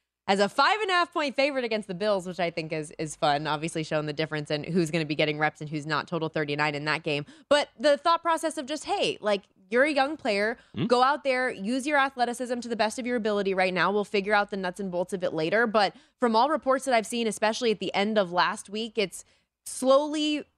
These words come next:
Speaker 1: uh, been getting better and better and been understanding more and more. So I'm optimistic about, about him, and we know the highs, and I hate that we always go back and reference the opening week of last season,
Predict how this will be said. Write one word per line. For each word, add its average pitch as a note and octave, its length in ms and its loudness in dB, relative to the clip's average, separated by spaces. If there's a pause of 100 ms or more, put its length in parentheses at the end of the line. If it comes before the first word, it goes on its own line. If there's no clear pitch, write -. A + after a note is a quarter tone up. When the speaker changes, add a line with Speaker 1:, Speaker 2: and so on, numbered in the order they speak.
(260)
Speaker 1:
uh, G#3+ 320 6
been G3+ 300 0
getting A3+ 400 2
better G3+ 340 2
and F#3+ 160 -2
better F3 300 2
and D#3 180 -8
been E3+ 160 -6
understanding F#3 840 -2
more E3 220 0
and D#3+ 140 -4
more. D#3+ 300 2
So E3+ 140 -2
I'm B3 200 2
optimistic G#3+ 600 -4
about, F#3 380 0 (340)
about G#3 340 4
him, A3 260 -2 (120)
and G3+ 160 -2
we G#3 100 -2
know A3 300 2
the B3 100 4
highs, A3+ 400 2
and G#3+ 160 -2
I A3 320 -2
hate B3+ 320 -6
that A#3+ 140 -2
we A3+ 100 -2
always G#3 360 2 (120)
go G#3+ 160 0
back G3 380 2
and G3 160 -8
reference G3+ 580 -4 (300)
the - 120 4
opening G#3 460 0
week G3 220 -2
of F#3+ 120 -2
last F#3 300 0
season, A3 420 -4